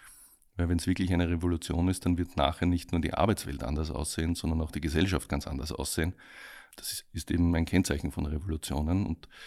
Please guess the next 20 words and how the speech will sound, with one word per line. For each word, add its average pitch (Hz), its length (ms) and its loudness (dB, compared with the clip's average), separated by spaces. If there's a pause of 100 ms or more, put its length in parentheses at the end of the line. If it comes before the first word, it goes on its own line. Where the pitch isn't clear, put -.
(280)
in 92 140 2
der 85 80 0
verkürzten 98 720 2
Darstellung 87 680 4
wird 90 160 0
alles 85 300 2
einfach 80 320 0
schneller, 85 480 0
effizienter, 80 720 0
ein 87 140 2
bisschen 85 520 0
technologischer, 82 840 0
ein 82 100 2
bisschen 82 380 0
smarter 92 760 2
im 87 100 0
Sinne 85 220 0
von 80 180 -2
smarte 71 400 -2
Devices. 80 640 -2